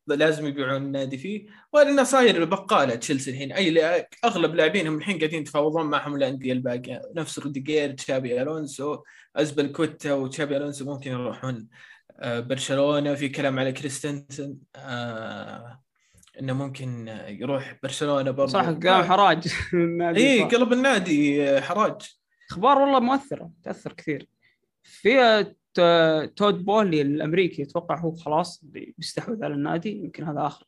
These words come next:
Speaker 2: آخر كلام طلع إنه خلاص قريب يوقع العقد، آه، بياخذ بأربع مليار جنيه استرليني. فأتوقع هم المنافسة كلها بين الأمريكان، يعني، بريطانيا تحب المستثمرين الأمريكان صراحة،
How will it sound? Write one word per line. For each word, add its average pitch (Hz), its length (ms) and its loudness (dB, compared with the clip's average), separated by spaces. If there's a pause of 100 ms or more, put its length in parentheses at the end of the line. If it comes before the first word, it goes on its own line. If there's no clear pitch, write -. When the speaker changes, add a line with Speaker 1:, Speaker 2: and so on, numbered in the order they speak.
Speaker 2:
آخر 160 260 -6
كلام 147 220 -2
طلع 160 220 0
إنه 139 120 -8
خلاص 147 440 -12
قريب 156 220 -4
يوقع 143 340 -8
العقد، 139 260 -6 (760)
آه، 143 180 0
بياخذ 156 380 -2
بأربع 160 360 -2
مليار 143 400 -4 (840)
جنيه 143 400 -6
استرليني. 143 560 -10 (360)
فأتوقع 165 840 4
هم 294 140 4
المنافسة 269 540 4
كلها 208 200 4
بين 170 160 4
الأمريكان، 156 500 2
يعني، 160 360 4
بريطانيا 175 420 4
تحب 196 280 -2
المستثمرين 160 460 0
الأمريكان 147 420 -4
صراحة، 143 460 -10